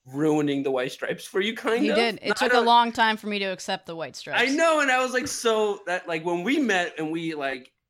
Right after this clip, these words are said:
Speaker 1: our friendship was blossoming and there was, like, a whole music component, I was like, "Fuck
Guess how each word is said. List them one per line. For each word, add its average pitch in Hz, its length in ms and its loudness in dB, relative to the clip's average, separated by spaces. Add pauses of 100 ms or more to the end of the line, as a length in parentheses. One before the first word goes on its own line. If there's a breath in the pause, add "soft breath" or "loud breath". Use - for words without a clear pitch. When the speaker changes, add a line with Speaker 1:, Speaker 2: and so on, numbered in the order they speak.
(140)
Speaker 1:
our 165 160 2
friendship 170 300 -2
was 147 100 -10
blossoming 156 560 -2
and 139 100 -2
there 139 80 -2
was, 143 200 -4
like, 139 100 -4
a 143 80 -2
whole 143 180 -2
music 175 320 0
component, 156 540 0
I 143 60 0
was 147 160 -4
like, 143 100 -8 (380)
"Fuck - 160 -4